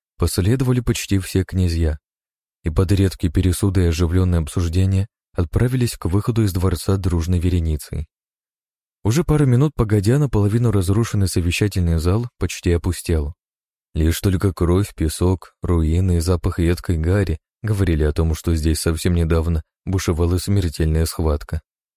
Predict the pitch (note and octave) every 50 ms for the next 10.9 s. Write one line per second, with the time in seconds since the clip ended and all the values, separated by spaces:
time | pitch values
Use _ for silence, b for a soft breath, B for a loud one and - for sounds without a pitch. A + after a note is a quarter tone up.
0 | _ _ _ _ _ _ _ _ - F2+ F2 - - B2 C3+ B2 - - - G#2
1 | F#2+ F2+ - F2+ D#2+ D2 D#2 E2 A2+ A#2+ - - A2+ G#2 - - D#2+ E2 F2+ -
2 | - F#2+ F#2 F2 - _ _ - - G2+ - - G#2 F#2+ F#2+ F#2 - - - -
3 | D2 C#2+ D2+ - _ _ _ _ _ _ _ _ _ _ _ _ _ _ _ _
4 | _ _ _ _ _ _ _ - G2 G#2+ A#2 B2+ C3 A#2+ A#2 G#2+ A#2 G#2+ - A#2+
5 | A#2 A#2+ A2 G2+ G2 - G2+ G2 F#2 - - A2+ A2+ A2 G#2 F#2 - G2 - G#2
6 | G2 F#2+ - - F#2+ F2 F#2+ G2 G2+ - - A2 - - - G2 E2+ E2+ F2+ F2
7 | E2 F2 F2 E2+ F2 E2+ E2+ E2+ E2+ E2 E2 - _ _ _ _ - F#2+ G2 G2
8 | F#2+ F2+ E2+ F2 E2+ - - F#2 E2+ F2 F#2+ F2+ E2 - F2 F2 E2+ - - F2
9 | E2+ F2+ F2 F2 - - F2+ F2+ D#2+ F#2+ E2+ - G2 F#2 - - F2+ - - -
10 | F#2 F2+ F2+ E2+ F2+ E2+ - - F2+ F2+ F2 E2 F2+ E2+ D#2 - - -